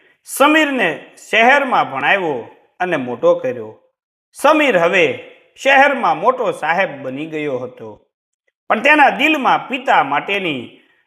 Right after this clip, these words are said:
જગ્યા સાંકડી થઈ ગઈ હતી. એક દિવસ સમીર અચાનક ગામડે આવ્યો. વિઠ્ઠલ બાપા ખુશ થઈ ગયા.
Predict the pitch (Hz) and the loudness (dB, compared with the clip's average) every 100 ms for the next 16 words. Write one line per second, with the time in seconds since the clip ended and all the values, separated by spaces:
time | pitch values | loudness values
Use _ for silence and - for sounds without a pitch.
0 | - 220 294 262 180 - 220 269 247 156 | -2 0 0 2 0 2 0 0 0 -4
1 | 123 127 131 175 170 135 123 110 95 _ | -4 -6 -4 -4 -4 -6 -16 -20 -20 _
2 | _ _ _ _ _ 247 262 147 127 127 | _ _ _ _ _ 2 2 0 -10 -8
3 | 135 147 120 - _ _ _ _ - - | -4 -4 -4 -12 _ _ _ _ -6 2
4 | 277 294 220 - 254 330 302 254 175 139 | 2 4 0 0 -2 2 2 2 -2 0
5 | 156 185 196 151 120 127 139 120 98 - | 2 2 2 0 0 -6 -8 -10 -12 -20
6 | _ _ _ _ - 262 294 269 196 185 | _ _ _ _ -6 0 2 4 4 4
7 | 156 123 - 269 - 147 135 120 113 107 | 0 -6 -6 -8 -8 -12 -14 -14 -16 -20